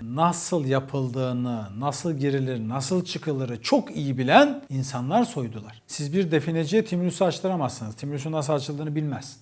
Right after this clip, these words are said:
Defineci Timülüs'ün nasıl açıldığını bilmez. Defineci bir yeraltı oda mezarının girişinin nereden olduğunu bilmez. Defineci bir mezar sitelinin altında bir oda olduğunu, onun odasının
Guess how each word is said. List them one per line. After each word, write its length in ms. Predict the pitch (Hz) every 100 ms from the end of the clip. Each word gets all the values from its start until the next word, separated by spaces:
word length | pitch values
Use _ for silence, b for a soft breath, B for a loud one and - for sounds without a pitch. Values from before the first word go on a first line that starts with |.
| -
Defineci 540 | 208 233 277 247 156 139
Timülüs'ün 480 | 233 262 226 180
nasıl 240 | 180 233 233
açıldığını 500 | 208 190 156 131 135
bilmez. 560 | 180 165 214 139 - - _ 165
Defineci 600 | 190 220 240 226 277 240
bir 60 | 226
yeraltı 560 | 220 240 262 226 269
oda 260 | 208 190 247
mezarının 800 | 247 202 214 208 240 302 269 - -
girişinin 500 | 196 233 247 262 233
nereden 320 | 247 247 233
olduğunu 420 | 226 220 240 220
bilmez. 580 | 196 202 220 160 139 - -
Defineci 720 | 190 196 247 247 214 277 240 180
bir 120 | 254
mezar 400 | 208 196 208 269
sitelinin 580 | - 233 240 240 240 233
altında 580 | - 202 220 240 247 220
bir 60 |
oda 240 | 214 202 247
olduğunu, 480 | 247 220 226 214
onun 280 | 185 202 233
odasının 540 | 226 233 226 233 214